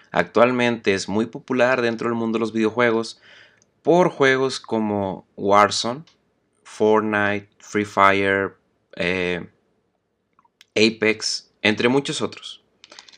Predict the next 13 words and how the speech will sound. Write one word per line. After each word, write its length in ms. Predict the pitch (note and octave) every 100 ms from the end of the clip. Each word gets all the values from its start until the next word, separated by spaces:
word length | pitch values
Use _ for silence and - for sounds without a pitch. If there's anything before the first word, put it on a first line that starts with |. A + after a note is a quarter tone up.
| _ _ -
Es 160 | B2
un 100 | D#3+
estilo 380 | E3+ - D3+ D#3+
de 100 | D3
juego 640 | - D3+ C3+ G#2 G#2 - _ _
donde 920 | - G2 G2 G2 G2 G2 F#2+ F#2 E2+ _ _ _ _ _ - _ _ _
más 340 | G#2+ A#2 C3+ C3+
de 80 |
cien 380 | B2+ B2+ C3 C3+
jugadores 760 | C3+ C3+ C3 A#2+ A#2 G2 F2+ -
compiten 640 | - F#2 F#2+ B2 A2+ C#3
entre 300 | C3+ C3+ B2
sí 340 | B2+ A#2+ G#2